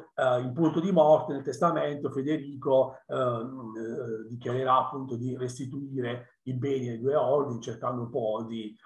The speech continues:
eh, una sorta appunto di riconciliazione, eh, post morte, eh,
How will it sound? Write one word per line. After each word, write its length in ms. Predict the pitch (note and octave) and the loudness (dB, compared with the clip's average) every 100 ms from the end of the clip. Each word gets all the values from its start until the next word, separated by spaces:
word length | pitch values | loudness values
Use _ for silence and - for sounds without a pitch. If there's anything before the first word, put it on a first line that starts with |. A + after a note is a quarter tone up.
| - | -8
eh, 500 | B2 A2+ G#2 G#2 A2 A2 | -4 -4 -4 -6 -8 -10
una 140 | G#2+ | -10
sorta 260 | G#2 C3+ B2 | -4 -4 -4
appunto 280 | - C3+ A#2+ | -8 -10 -8
di 120 | A#2 | -6
riconciliazione, 920 | A#2 B2+ B2 B2+ C#3+ D3 D#3 C3 A#2 | -6 -4 -4 -4 -4 -4 -4 -2 -4
eh, 520 | A2+ - - C3 B2 - | -8 -14 -6 -4 -4 -4
post 240 | B2 - | -8 -8
morte, 480 | A2+ - - - A#2+ | -8 -8 -10 -16 -10
eh, 580 | A2 G#2+ G#2 G#2 G#2 | -6 -6 -8 -10 -10